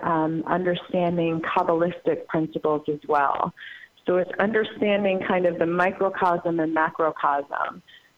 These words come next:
So for me, it's been an incredible gift of just the physical practice of it, but also understanding kind of the spiritual realms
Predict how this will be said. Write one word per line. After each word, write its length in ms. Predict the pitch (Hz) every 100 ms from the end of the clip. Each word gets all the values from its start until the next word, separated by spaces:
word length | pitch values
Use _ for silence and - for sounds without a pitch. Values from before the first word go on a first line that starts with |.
| _
So 160 | 180 175
for 100 | 202
me, 360 | 190 214 262 311
it's 220 | 185 -
been 380 | 170 170 160 156
an 180 | - 160
incredible 1080 | 160 165 - 214 202 196 185 175 165 - 175 -
gift 560 | 165 151 - - - -
of 280 | 160 156 156 -
just 160 | 165 -
the 100 | 160 -
physical 380 | 196 202 226 -
practice 480 | 202 196 180 - 175 -
of 180 | 165
it, 160 | 165 156
but 120 | 165 -
also 480 | 175 180 - 202 -
understanding 1040 | 175 170 170 - - 180 180 170 165 165 160 - - _ -
kind 160 | 180
of 100 | 180
the 100 | 165 165 -
spiritual 540 | - 185 190 - 170
realms 540 | 156 147 156 190 247